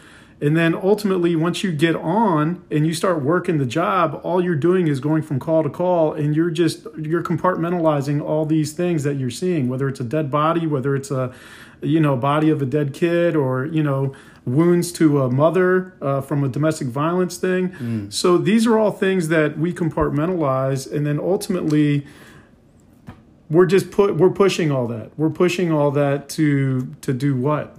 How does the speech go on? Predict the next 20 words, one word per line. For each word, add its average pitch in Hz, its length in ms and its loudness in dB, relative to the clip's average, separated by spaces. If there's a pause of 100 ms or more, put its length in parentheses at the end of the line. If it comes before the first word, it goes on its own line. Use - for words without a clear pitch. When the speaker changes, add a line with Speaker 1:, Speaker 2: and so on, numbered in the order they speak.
(200)
Speaker 1:
To - 100 -4
do 139 140 0
what 147 240 0
with 135 180 -2
it? 113 120 -6
Because 143 340 2
ultimately 165 600 0
those 147 220 2
are 156 80 0
traumatic 135 460 -2
things 135 400 -4
that 120 320 -4 (120)
happen 139 400 -6
to 120 240 -6
us. 101 260 -16
And, 120 420 -6 (640)
you 143 120 0
know, 139 340 0
uh, - 320 -14 (520)
not 165 320 -4